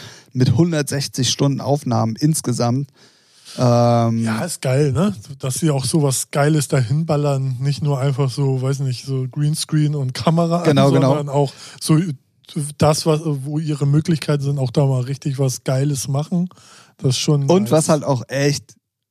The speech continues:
Speaker 1: also eine geile Zahl ist, finde ich persönlich zumindest, es gab zwölfhundert Feuerwerke auf den
Speaker 2: Ah,
Speaker 1: Stages.
Speaker 2: okay.
Speaker 1: So. Ähm,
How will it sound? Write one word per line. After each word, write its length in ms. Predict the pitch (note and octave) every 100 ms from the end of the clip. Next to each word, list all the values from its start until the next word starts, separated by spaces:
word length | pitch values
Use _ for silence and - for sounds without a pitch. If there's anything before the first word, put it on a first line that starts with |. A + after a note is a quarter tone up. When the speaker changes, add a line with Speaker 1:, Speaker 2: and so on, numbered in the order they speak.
| _ _
Speaker 1:
also 240 | A#2+ B2 G#3
eine 100 | -
geile 460 | - A#2+ F3+ G3
Zahl 320 | - A#2+ B2+ D#3
ist, 140 | C3+
finde 160 | - C3+
ich 280 | G3 D#4 -
persönlich 400 | D3+ C3 C#3 B2+
zumindest, 540 | B2 B2 C#3 F#3 -
es 100 | - -
gab 320 | C3 D3+ - - - - - _ _ -
zwölfhundert 1300 | - - A#2+ C#3+ F3+ A3+ - - - F#3 F#3+ E3+
Feuerwerke 680 | - - G3+ D3+ A2 A#2 D3+ - -
auf 220 | B2 B2+
den 180 | D#3 C3+
Speaker 2:
Ah, 20 |
Speaker 1:
Stages. 600 | F3 C#3+ D#3 C3 C#3+ -
Speaker 2:
okay. 240 | B2+ A#2 C3
Speaker 1:
So. 360 | C#3+ C#3 F#3 - - - - D3 -
Ähm, 920 | B2+ B2+ C3 B2 B2 B2+ B2+ B2